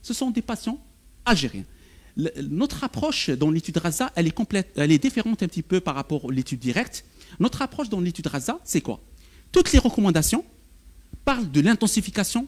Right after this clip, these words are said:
du traitement antidiabétique. Donc, si on a un patient qui est équilibré, on va garder le même traitement. S'il est déséquilibré, on va intensifier. Dans l'étude rasa,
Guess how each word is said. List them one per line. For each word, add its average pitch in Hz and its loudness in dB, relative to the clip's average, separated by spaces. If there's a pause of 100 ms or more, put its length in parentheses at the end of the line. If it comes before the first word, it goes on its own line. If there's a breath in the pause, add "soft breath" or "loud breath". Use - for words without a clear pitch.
(120)
du 156 -4
traitement 190 8
antidiabétique. 143 2 (260 soft breath)
Donc, 131 -2
si - -2
on 202 2
a 196 0
un 170 0
patient 175 -4
qui 143 -2
est - -6
équilibré, 151 -2 (240 soft breath)
on 151 0
va 156 -2
garder 208 -2
le 202 -2
même 190 0
traitement. 127 -8 (260 soft breath)
S'il 262 2
est 247 6
déséquilibré, 226 0
on 254 2
va 220 4
intensifier. 170 -2 (480 soft breath)
Dans 233 4
l'étude 302 0
rasa, 294 -2